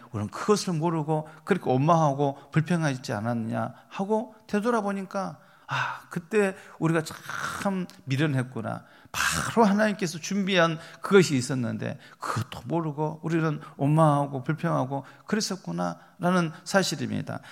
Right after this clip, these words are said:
십사 절에 가보면 알루스를 떠나 르비딤에 진을 쳤는데 거기에는 백성이 마실 물이 없었더라. 마실 물이 없어서 얼마나 원망하고 불평했습니까?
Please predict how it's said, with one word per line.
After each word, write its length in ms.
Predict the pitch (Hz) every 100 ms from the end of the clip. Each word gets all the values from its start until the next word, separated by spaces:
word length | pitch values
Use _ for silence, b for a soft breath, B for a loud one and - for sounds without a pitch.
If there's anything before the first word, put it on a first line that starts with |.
| B B
십사 540 | - 202 180 - 185
절에 220 | 175 160
가보면 720 | 151 143 143 143 156 147 123 117 B
알루스를 580 | 131 156 160 160 139 139
떠나 240 | 139 135
르비딤에 580 | 123 139 147 160 143 131
진을 300 | 127 151 131
쳤는데 320 | 131 120 117
거기에는 600 | 117 139 135 143 131 123 - B
백성이 400 | 139 135 156 131
마실 480 | 113 98 104 - 135
물이 320 | 120 120 117 117 B -
없었더라. 720 | 147 135 131 135 139 175 220 b b b
마실 360 | 175 190 202 214
물이 160 | 196
없어서 400 | 180 165 175 165
얼마나 560 | 101 208 254 233 202 175
원망하고 800 | 151 180 175 160 143 151 147 -
불평했습니까? 920 | 156 175 170 151 160 147 143 190